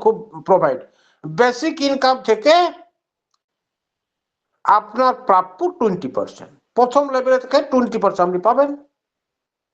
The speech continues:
সবাই দুটো করে, অর্থাৎ দশ জনের কুড়িটি টোকেনের জি-, টোয়েন্টি পার্সেন্ট আপনার, অর্থাৎ চারটি টোকেন আপনার, মানে আপনার কত হলো? চার,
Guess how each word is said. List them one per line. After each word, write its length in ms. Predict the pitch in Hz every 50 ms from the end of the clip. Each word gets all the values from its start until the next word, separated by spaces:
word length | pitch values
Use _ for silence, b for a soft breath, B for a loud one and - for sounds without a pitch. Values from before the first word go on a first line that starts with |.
| _ _ _ _ _
সবাই 540 | - - - - 240 254 262 320 339 339 320
দুটো 400 | 254 208 233 269 262 269 339 339 330
করে, 340 | 330 339 339 339 330 302 254 226 226 - - - _ _ _ _ _ _ -
অর্থাৎ 400 | 214 254 262 262 - 294 294 254
দশ 320 | 208 196 226 233 247 254 240 233 240
জনের 260 | 302 311 311 302 285
কুড়িটি 600 | 277 - - - - 254 285 302 302 285 320 320 311
টোকেনের 540 | 320 294 285 285 285 294 294 302 302 311 311 302 - - - _ _ _ _ _ 185 175 160
জি-, 200 | 170 240 247 - - 359 - 185 185 -
টোয়েন্টি 320 | 269 277 277 262 302 311
পার্সেন্ট 520 | 269 269 277 277 269 - - 214 208 226 247 226 - _ _
আপনার, 400 | - 208 220 220 220 208 196 190 202
অর্থাৎ 300 | 220 208 208 277 277 277 -
চারটি 280 | - 202 202 - - 196
টোকেন 280 | 180 196 196 240 254 240
আপনার, 280 | 190 165 - 147 139 143
মানে 160 | 185 208 208
আপনার 240 | 196 196 240 240 226
কত 180 | 233 240 233 240
হলো? 180 | 247 262 294 285
চার, 200 | - 240 214 220